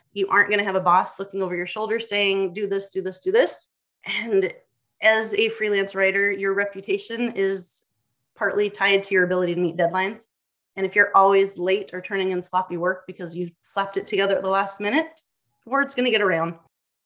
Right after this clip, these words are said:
And so don't take on more work than you have time for, which means you might only be able to do a little tiny bit at first until you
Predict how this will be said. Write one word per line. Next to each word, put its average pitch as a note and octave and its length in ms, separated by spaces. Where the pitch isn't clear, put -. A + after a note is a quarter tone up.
And B3+ 260
so A#3+ 360
don't C4 220
take - 200
on A#3 200
more G#3 240
work G#3 380
than G3 160
you G3 80
have F#3 220
time F3+ 260
for, A3+ 440
which B3 200
means B3+ 280
you A#3+ 60
might A#3+ 280
only A#3 300
be A3+ 140
able A3 160
to G#3 80
do G#3+ 160
a - 20
little G3+ 280
tiny G#3 300
bit G3+ 140
at - 160
first G#3 320
until F#3 240
you F#3 460